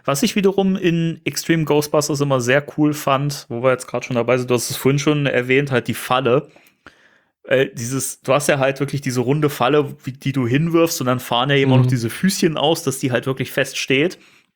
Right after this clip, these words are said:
Speaker 2: Ja.
Speaker 1: Dieser Klang, wenn das so aufkommt, hast halt das Gefühl, da fällt wirklich was Schweres so auf den Boden und, äh,
Speaker 2: Dieses Klonk.
Speaker 1: hält stand.
Speaker 2: Ja.
Speaker 1: Und, ähm, ich fand, die Falle, die klang immer sehr, sehr geil.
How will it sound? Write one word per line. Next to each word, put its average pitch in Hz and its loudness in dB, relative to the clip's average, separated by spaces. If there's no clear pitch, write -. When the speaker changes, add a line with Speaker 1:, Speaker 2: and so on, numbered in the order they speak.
Speaker 2:
Ja. 131 2
Speaker 1:
Dieser 117 0
Klang, 135 -2
wenn 117 0
das 110 0
so - -2
aufkommt, 104 -2
hast - -2
halt 139 0
das - -2
Gefühl, 139 0
da 127 4
fällt 143 -4
wirklich 131 -6
was 123 -4
Schweres 139 0
so 131 2
auf 135 -2
den 123 -2
Boden 143 2
und, 123 -8
äh, 117 0
Speaker 2:
Dieses - -8
Klonk. 123 4
Speaker 1:
hält 131 0
stand. 131 0
Speaker 2:
Ja. 123 2
Speaker 1:
Und, 123 -4
ähm, 131 -2
ich 127 -6
fand, 175 -4
die 160 -2
Falle, 254 -2
die 180 -2
klang 175 -2
immer 156 2
sehr, 131 2
sehr 123 0
geil. 107 2